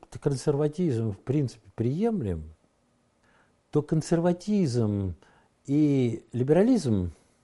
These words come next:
в их классическом виде — это была конкуренция за то, что главное — прогресс или традиция. Ну вот мы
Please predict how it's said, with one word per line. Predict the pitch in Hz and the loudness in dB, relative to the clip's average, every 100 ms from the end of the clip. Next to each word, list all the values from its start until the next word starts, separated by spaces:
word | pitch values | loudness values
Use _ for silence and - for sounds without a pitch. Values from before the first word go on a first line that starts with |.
| _ _ _ _ _ _ _ _ - | _ _ _ _ _ _ _ _ -6
в | 104 180 | 2 2
их | 185 | 4
классическом | 202 202 165 - - - 104 | 4 4 2 -2 -6 -2 0
виде — | 98 87 71 76 87 - _ _ _ _ _ _ _ _ _ _ _ _ _ _ _ - | 0 -2 -4 -14 -18 -20 _ _ _ _ _ _ _ _ _ _ _ _ _ _ _ -6
это | 139 | -2
была | 170 175 175 | 0 2 0
конкуренция | - 170 - 185 226 202 - - 110 98 | 0 -2 0 2 2 2 0 -2 0 2
за | 120 147 | 2 0
то, | - 104 87 | 0 0 0
что | - 190 | 2 4
главное — | 175 156 120 92 92 90 87 87 | 6 6 4 4 -2 -4 -4 -6
прогресс | - 131 139 196 233 170 | -4 -2 0 2 0 2
или | 170 | 0
традиция. | 175 139 107 76 - - - _ _ _ _ _ _ _ _ _ _ _ _ _ _ _ _ _ _ _ | 2 0 0 -6 -16 -20 -20 _ _ _ _ _ _ _ _ _ _ _ _ _ _ _ _ _ _ _
Ну | 127 151 | -2 0
вот | 156 156 147 | 0 -2 0
мы | 160 160 143 131 | 2 2 2 0